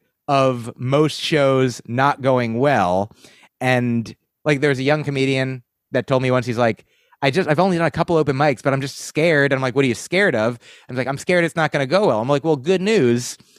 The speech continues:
You don't have to be scared, because fear is about the unknown,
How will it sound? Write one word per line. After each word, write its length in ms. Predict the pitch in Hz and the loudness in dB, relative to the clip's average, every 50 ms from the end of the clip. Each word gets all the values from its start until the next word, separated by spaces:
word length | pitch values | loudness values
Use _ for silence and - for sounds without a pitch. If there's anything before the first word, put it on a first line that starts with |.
| _ _ _ | _ _ _
You 140 | 143 156 185 | -2 0 0
don't 120 | 185 180 160 | 2 2 2
have 160 | 165 160 - | 0 -2 -2
to 80 | - | -2
be 140 | 135 135 123 | -2 -2 -2
scared, 680 | - - - 208 226 226 185 131 110 107 110 110 117 123 - - - - _ _ _ _ | -2 -2 0 0 2 4 4 2 2 2 0 -2 -4 -10 -10 -8 -8 -8 _ _ _ _
because 340 | - 151 139 156 135 - - | -4 -2 0 0 0 -2 -4
fear 480 | - - - - 240 247 233 208 185 170 | -12 -10 -4 -2 0 2 2 2 2 2
is 200 | 165 160 156 - | 0 0 -2 -2
about 320 | 165 135 156 156 151 - | 0 2 2 0 0 0
the 120 | - 160 - 170 | -2 -2 0 0
unknown, 680 | 160 151 143 143 160 175 160 120 90 80 76 76 | 0 0 0 0 2 2 2 0 -2 -4 -8 -10